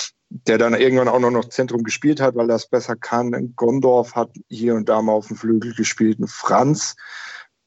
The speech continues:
Ähm, das sind alles Spieler, die, die sich eher, glaub ich, im Zentrum sehen. Dann die anderen Spieler sind entweder nicht konstant genug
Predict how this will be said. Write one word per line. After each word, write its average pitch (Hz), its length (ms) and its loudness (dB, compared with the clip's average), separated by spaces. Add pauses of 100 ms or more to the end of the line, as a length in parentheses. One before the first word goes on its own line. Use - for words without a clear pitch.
(260)
Ähm, 113 240 2
das 113 160 -4
sind 117 140 -4
alles 139 260 2
Spieler, 131 440 0
die, 127 440 0
die 117 180 0 (160)
sich - 520 -6
eher, 117 280 0
glaub 120 280 2
ich, 110 100 -4
im - 140 -8
Zentrum 139 480 0
sehen. 117 420 0 (1160)
Dann 113 420 0
die 120 320 -2
anderen 131 280 2
Spieler 135 400 2
sind 123 220 -4
entweder 123 380 0
nicht 117 180 -6
konstant 117 520 -4
genug 180 440 2